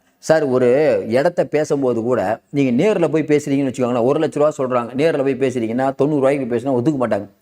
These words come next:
அதுவே பணத்தை கொண்டு போய் எண்பதாயிரம் ரூபாய்க்கு பேசினா ஒத்துக்குவாங்க. பணம் கையில கொடுத்தீங்கன்னா அது வேற.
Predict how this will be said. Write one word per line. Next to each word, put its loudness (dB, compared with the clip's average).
அதுவே 2
பணத்தை 2
கொண்டு -2
போய் 0
எண்பதாயிரம் 2
ரூபாய்க்கு -2
பேசினா -6
ஒத்துக்குவாங்க. -2
பணம் 0
கையில 2
கொடுத்தீங்கன்னா -4
அது -2
வேற. 2